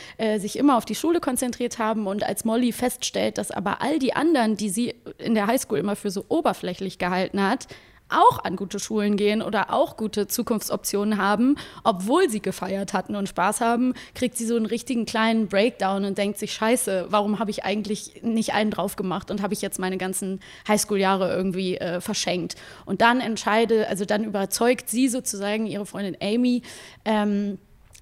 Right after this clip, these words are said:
äh, dazu, dass sie jetzt noch mal eine Nacht richtig Party machen wollen. Und dann ziehen die beiden los,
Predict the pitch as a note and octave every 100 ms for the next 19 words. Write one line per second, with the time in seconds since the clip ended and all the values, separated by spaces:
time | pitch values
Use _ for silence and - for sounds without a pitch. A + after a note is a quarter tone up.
0 | - A3 G#3 G3 G#3 G3+ A#3 G#3+ G3+ -
1 | G#3 G3 A3 G3 F#3+ G3 G#3 G3+ F#3+ F#3+
2 | - G3 - F#3+ - - F#3+ G#3+ F#3+ F3
3 | F3 F#3 G3 F3+ E3+ C#3 F3+ G3 F#3+ F#3
4 | F3+ E3+ - F#3 F3+ G3 F#3+ G3 F3 -
5 | - A2 - B3 A3 F3 F3+ A3+ D4 D#4+